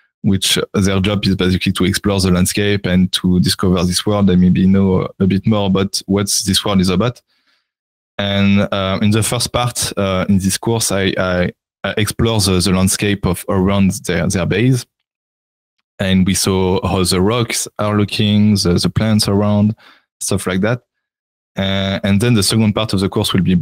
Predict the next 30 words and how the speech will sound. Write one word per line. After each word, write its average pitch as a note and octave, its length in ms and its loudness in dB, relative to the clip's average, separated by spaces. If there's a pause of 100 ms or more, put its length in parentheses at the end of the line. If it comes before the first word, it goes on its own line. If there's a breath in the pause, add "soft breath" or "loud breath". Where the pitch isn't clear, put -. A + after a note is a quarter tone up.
(120)
more F#2 320 2
about F2+ 240 0
their D#2 160 0
base, F2+ 340 2
actually F#2 320 0
where F#2 320 0
they F2+ 240 0
land F#2 320 2
on F#2+ 120 2
the F2+ 120 0
planet G2 440 0
and F2+ 380 4
so - 260 -2
how, F#2 420 2
um, F2+ 440 2 (380)
how F#2 180 -2
they, F2 800 2 (180)
they G2 160 0
are F2+ 120 0
living F#2 560 2
and F2 600 4 (120)
they F#2 200 0
develop F#2 360 0
their, F2 220 0
their F2 220 0
base F#2 300 0
and E2 120 -2
stuff - 180 -6
like D#2+ 120 0
that. A#2 140 -2